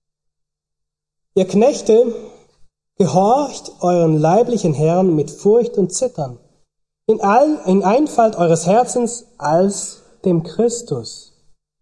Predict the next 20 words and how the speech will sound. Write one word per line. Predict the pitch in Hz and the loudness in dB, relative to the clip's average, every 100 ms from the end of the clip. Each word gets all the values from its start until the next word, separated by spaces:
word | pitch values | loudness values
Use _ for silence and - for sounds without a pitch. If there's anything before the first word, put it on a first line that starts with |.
| _ | _
nicht | 180 262 302 - 202 | -2 0 -2 -6 -2
mit | 180 180 - | -2 -2 -2
Augendienerei, | 156 170 160 143 147 139 135 143 180 196 202 190 - - - | 0 2 0 0 -2 0 0 0 2 2 2 -2 -8 -18 -8
um | 139 | -2
Menschen | 156 208 214 208 | 0 0 0 0
zu | - | -2
gefallen, | 190 165 - 175 170 170 165 - _ _ _ _ _ _ - | -2 -4 -2 0 0 0 -4 -12 _ _ _ _ _ _ -2
sondern | 170 156 | 0 0
als | 143 - | -2 -4
Knechte | - 254 - 240 | 0 0 0 0
des | 233 | 0
Christus, | - 196 190 202 180 - | 0 -2 0 -2 -2 -4
die | - | -6
den | 151 143 139 | -4 -2 0
Willen | 180 220 214 202 | 2 4 2 0
Gottes | 160 156 165 - | -2 -2 -4 -6
von | 143 123 | -10 -10
Herzen | - 143 165 160 156 147 | -8 -6 -6 -6 -10 -10
tun. | - 139 117 104 - _ _ _ _ _ _ _ _ _ _ _ | -10 -10 -10 -16 -20 _ _ _ _ _ _ _ _ _ _ _
Damit, | - 143 147 | -6 -6 -6